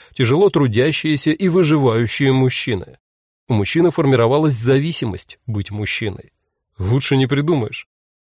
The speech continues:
А если рассмотреть такой гормон, как дофамин, всё вообще становится на свои места. Дофамин отвечает за мотивацию и наслаждение. Он начинает вырабатываться в момент движения к цели и доходит до своего пика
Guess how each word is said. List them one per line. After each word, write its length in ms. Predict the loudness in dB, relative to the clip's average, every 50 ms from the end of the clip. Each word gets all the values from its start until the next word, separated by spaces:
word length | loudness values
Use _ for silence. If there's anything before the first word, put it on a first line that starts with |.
| _ _ -4
А 100 | -2 0
если 320 | 0 0 -2 -2 -2 0
рассмотреть 680 | 0 2 2 2 2 0 2 2 2 2 2 2 0 0
такой 300 | 0 0 2 2 0 2
гормон, 440 | 2 2 2 2 2 2 2 0
как 260 | 0 0 0 0 0 0
дофамин, 640 | -2 -2 0 0 0 0 0 0 0 -2 -2 -4 _ _ -20 _ _
всё 180 | -6 -2 0 2
вообще 400 | 2 2 2 0 0 -4 -4 -4
становится 500 | -2 -2 0 0 0 0 -2 -2 -2 -2
на 100 | -2 -2
свои 280 | -2 -2 -2 -2 -2
места. 460 | -2 -4 -4 -6 -8 -10 -12 -12 -14 _ _ _ _ _ _ _ _ _ _ -4
Дофамин 480 | -4 -2 -2 0 0 0 2 2 2
отвечает 480 | 2 0 0 -2 0 0 0 0 0 0
за 100 | 2 2
мотивацию 600 | 2 2 0 0 0 2 0 0 0 -2 -2 -2
и 160 | 0 0 0
наслаждение. 800 | 2 2 0 0 0 0 0 0 -2 -2 -2 -4 -4 -8 -12 -16 _ _ -20 -20 -20 -20 -18 _
Он 160 | -6 -4 -2 -2
начинает 440 | -2 -2 0 0 2 2 2 2
вырабатываться 600 | 2 2 2 2 2 0 -2 0 -2 -2 0 0
в 60 | 0 2
момент 340 | 2 2 2 0 0 0
движения 540 | 0 0 0 0 0 0 0 0 0 -2 -2
к 80 | -4 -4
цели 340 | -2 0 0 2 0 -2 -2 -6 -20 -12 -4
и 100 | -2 0
доходит 500 | 2 2 0 2 2 0 2 2 0 -2
до 120 | -2 -2
своего 360 | -2 0 0 0 2 2 0 -2
пика 360 | -2 -4 -4 -2 -2 -2